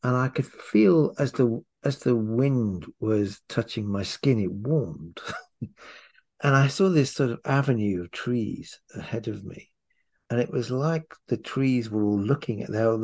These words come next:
had eyes and they were looking at me. And there were blackbirds, uh, ahead. It wa-,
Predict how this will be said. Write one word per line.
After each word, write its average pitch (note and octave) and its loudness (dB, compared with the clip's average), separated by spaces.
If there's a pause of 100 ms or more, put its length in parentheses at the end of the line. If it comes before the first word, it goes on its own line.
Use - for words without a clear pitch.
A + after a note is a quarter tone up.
had G#2+ 2
eyes A2 -4
and F#2+ -8
they F#2+ -6
were F2+ -6
looking G2 -8
at - -16
me. F2 -10
And G2 -4
there G#2+ -4
were A2 -2 (1080)
blackbirds, - -2 (240)
uh, - -6
ahead. A2+ -6
It - -6
wa-, G3 -6